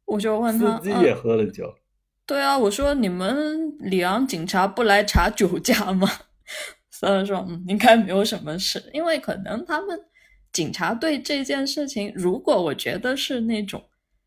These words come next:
Speaker 1: 可能法国三十年前警察的名声还很差的时候，他们可能就堵在那专门查，但现在可能也是那个地区的一个很重要的旅游经济的地方，他们也就睁一只眼闭一只眼。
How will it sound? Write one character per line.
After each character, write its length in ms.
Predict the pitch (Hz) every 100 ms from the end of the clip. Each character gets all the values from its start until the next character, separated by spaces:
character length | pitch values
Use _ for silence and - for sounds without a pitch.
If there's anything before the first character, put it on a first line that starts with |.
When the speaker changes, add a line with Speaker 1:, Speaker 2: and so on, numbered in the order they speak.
| _ _ _ _ _
Speaker 1:
可 140 | 202
能 180 | 170 190
法 260 | 254 170 170
国 240 | - 175
三 240 | 190 220 247
十 180 | -
年 280 | 175 160 165
前 240 | 185 160 185
警 220 | 151 156
察 200 | 160 165
的 80 | 196
名 220 | 160 185
声 180 | 196 190
还 160 | 165
很 160 | 190 -
差 240 | - 180
的 120 | -
时 120 | - 185
候， 120 | 165
他 100 | 202
们 100 | 208
可 120 | 165
能 120 | 156
就 120 | 202
堵 320 | 214 - 151 -
在 160 | 202
那 180 | 175 165
专 220 | 156 180
门 180 | 175 156
查， 220 | - - -
但 160 | 233
现 160 | 247 226
在 140 | 233
可 200 | - -
能 140 | 156 190
也 160 | -
是 200 | - 269
那 120 | 247
个 120 | 202 202
地 200 | 208 196
区 200 | - 208
的 140 | 190
一 140 | - 160
个 180 | 202 196
很 160 | -
重 180 | - 226
要 140 | 208
的 80 | 190
旅 140 | 180 -
游 160 | 131
经 240 | 170 233 254
济 140 | 226
的 100 | 190
地 140 | 160 151
方， 160 | -
他 100 | 208
们 140 | 208 202
也 80 | -
就 160 | 165
睁 260 | 165 175 175
一 60 |
只 140 | 170 185
眼 120 | -
闭 100 | 165
一 80 | 160
只 220 | 151 -
眼。 80 | 165